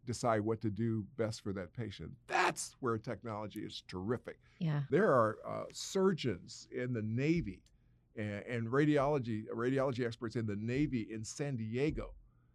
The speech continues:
Speaker 1: that are doing surgery on submarines around the world. They won't tell you where, of course, but,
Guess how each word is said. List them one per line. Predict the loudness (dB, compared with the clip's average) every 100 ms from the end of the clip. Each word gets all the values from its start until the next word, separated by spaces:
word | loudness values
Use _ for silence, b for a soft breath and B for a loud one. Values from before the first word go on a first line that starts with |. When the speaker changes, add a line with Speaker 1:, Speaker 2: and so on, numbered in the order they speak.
| -2
Speaker 1:
that | 4 6
are |
doing | 6 6 4 2
surgery | -2 -2 2 2 0 -2
on | -2
submarines | -2 -2 2 0 -2 -10 -16 -6
around | 0 2 0
the | -2
world. | -6 -4
They | -2
won't | -2 -2
tell | -4
you | -2
where, | 4 8 8 6
of | 2
course, | -2 -2 0 4
but, | 4